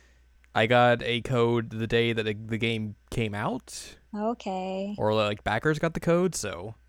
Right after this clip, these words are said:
Speaker 1: 'Cause they didn't send, uh, review codes of this early. 'Cause they,
Speaker 2: Mm.
Speaker 1: they, this game came in hot. <laughs>
Speaker 2: Hot.
Speaker 1: 'Cause they're like, "Oh god, we have to patch this really quickly. Oh god."
Speaker 2: <laughs>
Speaker 1: Do all this stuff.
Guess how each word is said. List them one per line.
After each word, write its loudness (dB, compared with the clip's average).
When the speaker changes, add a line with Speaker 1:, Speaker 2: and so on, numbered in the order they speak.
Speaker 1:
'Cause -4
they 4
didn't 2
send, -2
uh, 2
review -2
codes -4
of -6
this -6
early. -6
'Cause -2
they, 2
Speaker 2:
Mm. -12
Speaker 1:
they, 2
this 0
game 4
came -4
in -6
hot. 0
<laughs> -18
Speaker 2:
Hot. 2
Speaker 1:
'Cause -8
they're -4
like, -2
"Oh 10
god, 10
we 6
have 6
to 2
patch 0
this 0
really 0
quickly. 0
Oh -2
god." 4
Speaker 2:
<laughs> 2
Speaker 1:
Do -6
all -2
this -6
stuff. -4